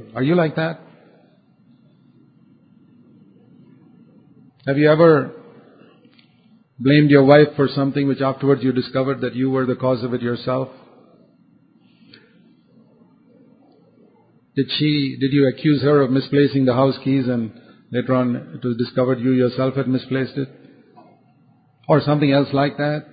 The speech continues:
Or did you blame your husband for something which later on you discovered you did yourself? That is darkness. Ye-, I mean, I don't blame you. You're just in darkness.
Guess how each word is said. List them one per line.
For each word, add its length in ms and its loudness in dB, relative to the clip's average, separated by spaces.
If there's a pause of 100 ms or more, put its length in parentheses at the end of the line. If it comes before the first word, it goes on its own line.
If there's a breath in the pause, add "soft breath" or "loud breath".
(180)
Or 120 -6
did 120 -2
you 80 0
blame 240 0
your 160 -2
husband 380 -4
for 100 -2
something 440 -4
which 140 -6
later 280 -2
on 160 -2
you 140 0
discovered 520 -4 (560 loud breath)
you 160 2
did 160 2
yourself? 520 -2 (100)
That 160 4
is 160 2
darkness. 440 0 (680)
Ye-, 280 -4
I 40 -2
mean, 240 -2 (760 loud breath)
I 60 -2
don't 220 4
blame 240 8
you. 100 8
You're 220 8
just 200 4
in 120 4
darkness. 480 4